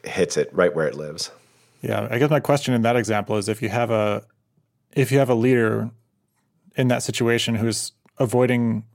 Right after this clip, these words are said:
Speaker 2: a certain set of emotions, what stops them from avoiding those particular meetings and having a lot of other meetings and saying,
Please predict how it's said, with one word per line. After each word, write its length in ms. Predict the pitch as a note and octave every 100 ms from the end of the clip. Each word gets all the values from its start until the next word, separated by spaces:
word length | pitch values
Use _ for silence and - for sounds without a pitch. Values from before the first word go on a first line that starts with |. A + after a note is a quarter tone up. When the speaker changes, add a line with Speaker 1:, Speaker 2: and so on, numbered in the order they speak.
| _ -
Speaker 2:
a 80 | -
certain 320 | - C3 B2
set 200 | - A#2
of 100 | A2
emotions, 640 | A2+ A#2+ - A2+ A2 - - - -
what 180 | C3 C3+
stops 300 | - B2+ B2
them 200 | B2+ A#2+
from 300 | A2 A#2+ A2+
avoiding 480 | B2 A2 A#2 A#2 A2
those 400 | A2 G#2+ G2+ - - _ -
particular 500 | B2+ - A2 A2+ A2
meetings 600 | A2+ A2+ A2 A2 - - - - _ _ -
and 180 | A#2+
having 260 | A2+ A#2 A2+
a 40 | G#2+
lot 140 | A2+
of 60 | A2
other 180 | A2+ A2
meetings 480 | A2 A#2 A#2 - - _ -
and 200 | A#2 A2
saying, 440 | B2 A2 A2 A2